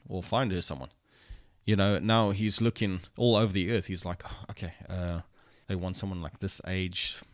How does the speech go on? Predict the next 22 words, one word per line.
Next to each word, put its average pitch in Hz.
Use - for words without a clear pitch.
uh, 90
this 90
height, -
um, -
in 107
their 95
city. 95
Yeah, 120
that's, -
it's -
a 98
bit 92
difficult, 101
but -
I'm 95
sure 98
I 92
can 90
do 87
it." 107
No, 117
he 151